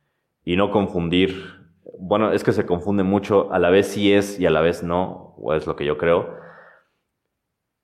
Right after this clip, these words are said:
Pero, por ejemplo, ya están saliendo muchos backend as a service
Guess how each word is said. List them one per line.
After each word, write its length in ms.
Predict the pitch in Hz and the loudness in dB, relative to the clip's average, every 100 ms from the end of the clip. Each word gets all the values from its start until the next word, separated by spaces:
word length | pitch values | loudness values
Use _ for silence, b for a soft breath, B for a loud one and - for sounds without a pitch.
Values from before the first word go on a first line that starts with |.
| - | 0
Pero, 260 | 98 98 | 4 4
por 160 | 95 85 | 4 2
ejemplo, 340 | 98 92 95 | 0 2 4
ya 80 | 95 | 4
están 220 | 95 98 | 4 0
saliendo 380 | 95 90 92 92 | 0 0 2 2
muchos 800 | 90 92 98 - 90 - - 82 | 0 0 0 0 -2 -2 -10 -8
backend 600 | 82 90 - 85 80 80 - | -2 -2 -2 -4 -4 -6 -6
as 180 | 78 76 | -6 -6
a 40 | |
service 760 | - 85 82 82 80 - - | -4 -2 0 -4 -6 -14 -20